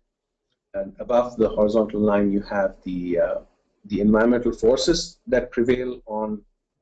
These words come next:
the customer's, um, business, the enterprise,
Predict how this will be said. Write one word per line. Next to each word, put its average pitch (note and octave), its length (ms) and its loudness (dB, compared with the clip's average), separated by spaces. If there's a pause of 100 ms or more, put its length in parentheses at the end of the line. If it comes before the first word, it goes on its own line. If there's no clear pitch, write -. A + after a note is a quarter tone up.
(120)
the - 60 -20
customer's, C3+ 760 -6 (920)
um, G2+ 420 -8 (1300)
business, D3 500 -6
the G#2 120 -10
enterprise, C3+ 580 -8